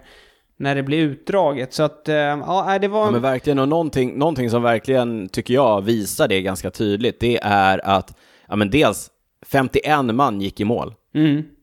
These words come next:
Speaker 2: av, eh, vad är hundraåttio, hundranittio startande. Eh, kan säga det, Lukas Eriksson gick in i mål som trettiotvåa. Och ni hör ju själva, femtioen man som går i mål, bara att ta sig i mål på en sån här tävling är en, är en prestation. Eh, så att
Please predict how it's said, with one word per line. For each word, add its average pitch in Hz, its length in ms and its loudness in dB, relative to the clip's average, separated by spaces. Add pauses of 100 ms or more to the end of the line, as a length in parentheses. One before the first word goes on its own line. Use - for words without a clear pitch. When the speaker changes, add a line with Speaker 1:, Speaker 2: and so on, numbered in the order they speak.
(120)
Speaker 2:
av, 95 420 2
eh, 98 160 0
vad 98 200 2
är 101 80 2
hundraåttio, 104 680 2
hundranittio 98 440 -4
startande. 98 540 0 (440)
Eh, 90 640 0
kan 113 140 -4
säga 120 200 0
det, 110 100 2
Lukas 110 380 0
Eriksson 110 480 0
gick 98 160 -4
in 98 140 -2
i 95 40 -2
mål 95 240 0
som 92 200 -4
trettiotvåa. 98 760 -2 (440)
Och 101 100 -4
ni 107 60 0
hör 110 100 2
ju 104 80 2
själva, 107 360 0
femtioen 104 480 0
man 98 180 0
som 98 120 -8
går 98 120 0
i - 20 0
mål, 104 240 0
bara 101 200 0
att 95 100 -4
ta 95 120 -2
sig 95 120 -6
i 95 40 -4
mål 107 300 0
på 95 80 -6
en 90 60 -4
sån 87 100 -8
här 85 80 -4
tävling 85 460 -2
är 85 280 0
en, 82 360 -6
är 90 200 -2
en 85 100 -4
prestation. 92 600 -2 (500)
Eh, 95 240 2 (100)
så - 120 -2
att 98 80 -4